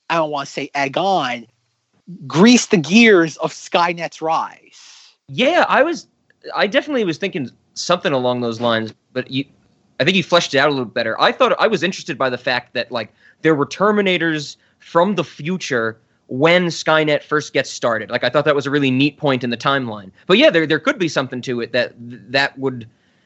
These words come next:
Speaker 2: the bad Terminator being controlled by Skynet, you know, would have some knowledge of that. Yeah, I
Speaker 1: That's
Speaker 2: could
Speaker 1: the,
Speaker 2: see it.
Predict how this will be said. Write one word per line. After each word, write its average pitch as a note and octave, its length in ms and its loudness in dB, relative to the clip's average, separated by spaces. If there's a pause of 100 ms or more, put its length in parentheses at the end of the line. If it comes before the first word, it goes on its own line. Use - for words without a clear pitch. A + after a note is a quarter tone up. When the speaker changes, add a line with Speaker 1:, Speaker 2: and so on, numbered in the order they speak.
(400)
Speaker 2:
the D3 180 0
bad D#3 320 2
Terminator E3 360 0
being D3 200 -4
controlled D3 360 0
by C3+ 120 2
Skynet, C#3+ 520 0
you B2+ 100 -4
know, B2 120 -4
would D3 400 4
have D3 260 0
some C3+ 220 -4
knowledge C3 400 0
of A#2 80 -12
that. G2+ 220 -14 (480)
Yeah, G#3+ 140 2
I A#3 40 2
Speaker 1:
That's D4 120 2
Speaker 2:
could A4 100 -6
Speaker 1:
the, A4+ 40 2
Speaker 2:
see - 100 -4
it. - 80 -16